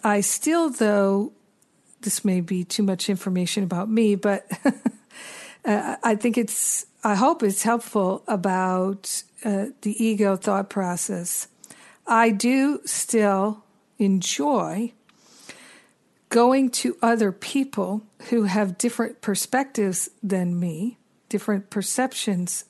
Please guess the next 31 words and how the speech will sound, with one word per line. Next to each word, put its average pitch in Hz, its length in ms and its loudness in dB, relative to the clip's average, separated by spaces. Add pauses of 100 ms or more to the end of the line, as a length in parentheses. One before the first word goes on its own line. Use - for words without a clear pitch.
than 180 260 0
me, 180 400 -4 (640)
and 208 340 2
who 226 180 4
are 202 100 4
paying 214 320 2
attention 214 640 0
to 202 160 -4
things 190 480 -2
I'm 247 320 2
not 262 320 0
paying 185 320 -2
attention 175 580 -4
to, 175 440 -6 (580)
and 208 280 2
to 214 120 0
say 214 360 2
to 214 160 0
them, 190 480 0 (840)
"So 208 540 2 (1400)
this 294 240 2
is 302 140 -2
what 294 120 2
I'm 220 180 2
thinking 233 420 2
about 185 400 0
this. 180 640 -2
What 233 260 0
do 233 60 2
you 240 240 2
think? - 580 -8